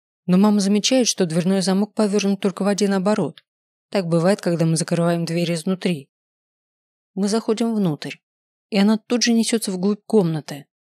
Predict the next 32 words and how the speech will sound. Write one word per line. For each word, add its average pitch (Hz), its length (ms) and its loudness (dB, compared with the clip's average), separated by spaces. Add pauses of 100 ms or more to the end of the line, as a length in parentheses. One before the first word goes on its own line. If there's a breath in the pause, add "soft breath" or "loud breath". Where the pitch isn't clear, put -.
даже 208 360 0
не 208 140 4
разуваясь 196 580 0
и 180 40 -2
не 175 100 2
снимая 180 400 0
верхней 165 300 -2
одежды. 160 520 -4 (600)
Я 185 200 0
слышу 214 440 0
сдавленные 190 540 0
крики 208 320 -4
и 214 60 4
возгласы. 165 680 -2 (640)
Автоматически 196 800 0
подаюсь 190 420 0
на 190 120 0
нарастающий 185 600 0
крик. - 420 -4 (640)
Дело 214 280 2
происходит 214 500 0
в - 60 -4
спальне. 170 560 -6 (540)
Там 208 200 2
отец 208 380 0
в - 40 -2
расстёгнутой 185 560 0
рубашке, 190 560 -4 (280)
какая-то 196 420 -2
незнакомая 190 600 0
полуголая 190 600 -2
женщина 160 580 -2